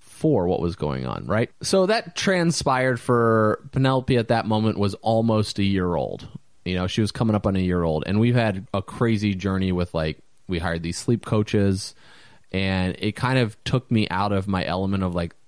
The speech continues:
listening to myself, you know, really knowing who I am and then what is right, where it's like you're giving your power away to someone else instead of just kind of, you know, paying attention to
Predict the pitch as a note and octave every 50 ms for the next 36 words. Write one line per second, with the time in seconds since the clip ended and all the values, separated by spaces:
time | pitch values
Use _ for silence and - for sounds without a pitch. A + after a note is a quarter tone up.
0 | - - - F#2+ F#2 F#2+ G2+ G2+ - - B2+ B2+ B2 B2 B2+ C3 - D3 C#3+ C#3
1 | C3+ D3 C#3 - - E3 D#3 D#3+ E3+ - - B2 A2 G#2+ G2+ G2 F#2+ G#2+ G#2+ G#2
2 | G2+ G2 G2 G2 G2 G2+ G#2 G#2 G#2 G2+ G2+ G#2 - - - - - C#3+ C#3 C3+
3 | B2 A#2+ A#2 A2+ A2 G#2+ G#2+ G#2+ A2 A2+ - G#2+ G#2 G#2 G2+ G2 G2 G#2 G#2+ G#2+
4 | G#2 F#2+ F#2 E2 E2+ F#2 G2 B2 F3 G3 - - - - - - - - - -
5 | - - - A2 A2+ A2+ A2 A2 G#2+ A2 - C3 A2 G#2 G2+ G#2 G2+ G2 G2+ A2
6 | G#2 G#2+ G#2 G2+ G2 F#2 - - - A2 G#2 G2 G2 F#2+ F#2 F2+ F#2 F2+ F2 F2
7 | F#2 F#2+ G2 F#2+ G2 G2 - - - G2+ G2 F#2+ F#2 F#2 F#2 F2+ F2+ - - -
8 | - G#2+ G2 G2 G2 F#2+ F2+ - - F#2+ G2+ A#2 - - - - G2 F#2+ - G2
9 | F2+ F#2 F2+ E2+ F#2 F#2 - - - F#2 F#2 F#2 F2 E2+ D#2+ - - - - -
10 | - - - - - - - - - - - - - - - - - - A2 G#2
11 | G2 F2+ - - G#2+ G#2+ G2+ G2 F#2+ F2+ - G#2 F#2 - - F2+ F2 F#2 - -
12 | F#2+ F#2 F2+ F2+ F2 F2 E2+ -